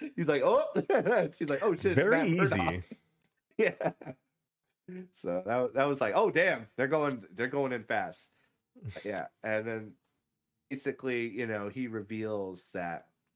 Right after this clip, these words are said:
Speaker 1: you know, uh, "I'm trying to find out where Jacobson is. He's kidnapped him," you know? He's like, "Oh, shit," you know? So they're gonna work together. They go to, of course, like, a warehouse,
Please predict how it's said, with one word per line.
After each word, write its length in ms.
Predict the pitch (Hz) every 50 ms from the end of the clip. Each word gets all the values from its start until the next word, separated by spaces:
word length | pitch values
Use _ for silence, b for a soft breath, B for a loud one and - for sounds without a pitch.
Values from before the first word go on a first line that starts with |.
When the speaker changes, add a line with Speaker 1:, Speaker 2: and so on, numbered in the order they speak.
| _ _ _ _ _ _ _ _ _
Speaker 1:
you 80 | - 92
know, 220 | 90 85 82 - - _ _
uh, 320 | 92 90 87 85 80 71 - - _ -
"I'm 80 | 101
trying 260 | 101 - 127 123 117 101
to 100 | 90 85
find 320 | - - 104 110 107 101
out 280 | 104 110 120 120 - -
where 120 | 87 92 92
Jacobson 440 | - 127 165 202 196 147 - 113 104
is. 120 | 95 95
He's 140 | 113 110 -
kidnapped 460 | - - 196 269 - 90 82 - -
him," 180 | 82 76 82 87
you 80 | 92
know? 260 | 95 104 120 139 143 b b b b b b b b b
He's 160 | b _ 113
like, 120 | 107 104 -
"Oh, 160 | 170 175 147
shit," 340 | 139 - - 160 151 117 - -
you 120 | 117 120
know? 180 | 104 104 104 107
So 160 | 107 - 127
they're 120 | 110 120 123
gonna 160 | 147 139 127
work 240 | 117 127 127 127 -
together. 560 | - 120 110 107 104 101 101 101 104 101 101 b b b b b b b b b _ _
They 60 | 107
go 140 | 113 131 139
to, 140 | 139 - 139
of 80 | 123
course, 260 | - - 139 135 131 -
like, 120 | 123 -
a 60 | 135 131
warehouse, 840 | 123 110 104 107 107 101 - 117 104 101 101 101 104 104 - -